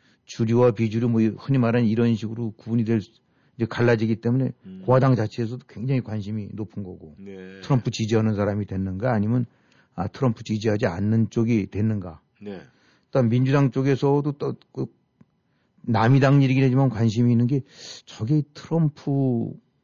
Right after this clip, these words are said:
Speaker 1: 파 중에서 된 건가
Speaker 2: 음.
Speaker 1: 아니면은 비트럼프 파에서 된 거냐 해서 또 달라진단 말이에요.
Speaker 2: 네.
Speaker 1: 예를 들어서 이제 트럼프계가 됐다면 이것도 다 장단점이 있는 게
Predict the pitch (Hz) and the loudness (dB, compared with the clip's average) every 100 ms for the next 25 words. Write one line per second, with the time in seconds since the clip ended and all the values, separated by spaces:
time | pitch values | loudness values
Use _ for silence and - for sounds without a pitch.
0 | _ _ _ _ - - 143 139 123 110 | _ _ _ _ -4 0 4 6 4 4
1 | 110 - 101 92 92 110 90 82 - 104 | 0 -2 -6 -4 -6 -6 -6 -10 -20 -20
2 | - - - 101 110 117 117 127 139 123 | -20 -20 -6 -2 2 2 2 2 0 -2
3 | - _ _ _ _ _ - 131 131 - | -8 _ _ _ _ _ 0 2 2 2
4 | 139 123 - - 117 107 110 107 110 110 | 2 2 -2 -4 -2 -2 -2 -2 -2 -4
5 | 131 175 175 110 110 98 98 92 87 85 | -6 -4 -4 -2 -2 0 -4 -4 -8 -12
6 | 82 87 131 - - - - - _ 120 | -14 -14 -14 -16 -18 -20 -20 -20 _ 4
7 | 135 143 156 151 147 - 170 160 - 131 | 6 6 4 4 0 0 2 2 2 2
8 | 147 147 143 143 127 127 139 139 143 135 | 4 4 4 2 0 0 0 2 2 2
9 | 131 143 139 117 113 110 104 110 107 117 | 0 0 0 2 4 4 2 2 2 2
10 | 127 | 0